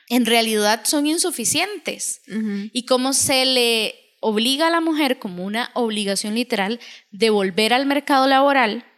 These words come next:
Speaker 1: porque no solamente se le va a exigir como mamá, sino como profesional. Y cómo el mismo sistema capitalista genera,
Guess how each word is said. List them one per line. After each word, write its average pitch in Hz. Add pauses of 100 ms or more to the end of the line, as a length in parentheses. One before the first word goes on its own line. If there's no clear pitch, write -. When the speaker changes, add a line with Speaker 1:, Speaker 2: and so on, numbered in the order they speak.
(200)
Speaker 1:
porque 240
no 226
solamente 262
se 269
le 214
va 196
a 196
exigir 269
como 196
mamá, 190
sino 208
como 226
profesional. 170 (600)
Y 233
cómo 240
el 233
mismo 247
sistema 294
capitalista 294
genera, 240